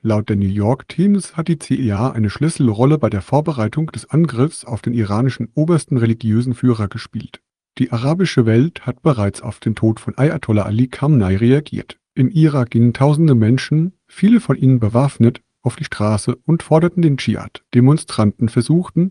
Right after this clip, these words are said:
den Komplex der U-S-Botschaft in Bagdad zu stürmen. In Karachi in Pakistan drangen Demonstranten in die amerikanischen Konsulate ein und begannen zu plündern.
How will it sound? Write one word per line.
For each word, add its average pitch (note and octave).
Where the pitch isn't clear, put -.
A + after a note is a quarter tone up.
den E3+
Komplex B2
der F3
U-S-Botschaft D3+
in C#3
Bagdad G#2+
zu -
stürmen. G#2
In A#2
Karachi D3
in D#3
Pakistan B2
drangen D#3
Demonstranten G#2+
in E3+
die C3
amerikanischen G#2+
Konsulate A#2+
ein B2
und G#3+
begannen D3+
zu D#3+
plündern. G2